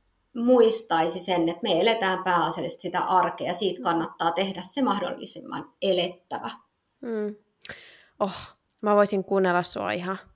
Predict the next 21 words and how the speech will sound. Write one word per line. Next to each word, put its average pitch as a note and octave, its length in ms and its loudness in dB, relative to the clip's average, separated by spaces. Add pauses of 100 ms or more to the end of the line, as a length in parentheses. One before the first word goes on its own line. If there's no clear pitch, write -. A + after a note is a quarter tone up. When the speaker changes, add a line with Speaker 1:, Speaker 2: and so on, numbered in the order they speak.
(100)
Speaker 2:
ihan G3 300 2
loppuun G3 480 2
asti G3+ 240 0
ja F#3+ 100 6
hamaan G#3 360 6
tappiin G#3 400 2
asti. G#3 220 -2
Siis G3+ 280 -4 (340)
kiitos, C4 360 4
tää G3 160 2
oli F#3+ 180 2
uskomattoman E3+ 720 -6
ihana F#3 420 0
ja F3 80 -2
kaunis F3 500 2
ja E3 280 2
tosi F#3+ 240 0
jotenkin E3 380 0
motivoiva, E3 600 0
inspiroiva F3 520 0
keskustelu. A#3 640 -2